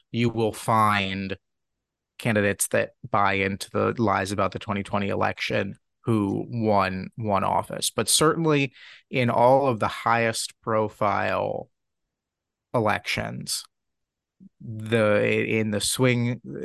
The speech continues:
states, candidates who did not believe the twenty twenty election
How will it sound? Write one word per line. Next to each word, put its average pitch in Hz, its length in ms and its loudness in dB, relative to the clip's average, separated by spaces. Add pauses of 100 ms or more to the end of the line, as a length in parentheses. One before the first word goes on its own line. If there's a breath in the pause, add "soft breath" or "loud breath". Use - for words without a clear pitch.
(100)
states, - 760 0 (640 soft breath)
candidates 127 500 2
who 107 720 0 (240)
did 110 180 -4
not 107 440 2 (760)
believe 104 760 0 (220)
the 117 80 -4
twenty 104 320 -2
twenty 101 300 -2
election 98 680 -4